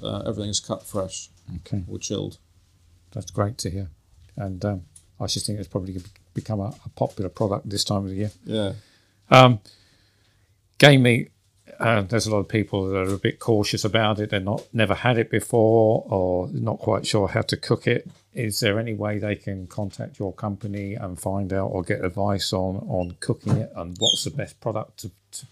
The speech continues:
Speaker 2: buy if they've not had it before?
Speaker 1: Yes, so, uh, all our products have some cooking instructions supplied on the website,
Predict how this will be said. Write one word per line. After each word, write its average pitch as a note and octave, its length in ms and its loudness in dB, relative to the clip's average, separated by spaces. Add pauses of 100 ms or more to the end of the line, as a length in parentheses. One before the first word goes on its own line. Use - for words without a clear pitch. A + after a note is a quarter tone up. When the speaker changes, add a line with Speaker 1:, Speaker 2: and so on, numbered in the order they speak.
Speaker 2:
buy A2 260 0
if A2 140 -6
they've G2+ 260 -8
not G#2+ 180 -8
had A#2 140 -8
it C3 80 -12
before? B2 400 -8 (240)
Speaker 1:
Yes, C3 300 4
so, B2 580 4
uh, A2 360 6 (120)
all C3+ 140 6
our A#2+ 80 8
products A2+ 520 4
have A2 180 -2
some - 160 -6
cooking A2+ 260 -4
instructions - 560 -4
supplied G#2+ 400 -2
on G#2 100 -4
the G2+ 60 -6
website, A2+ 540 0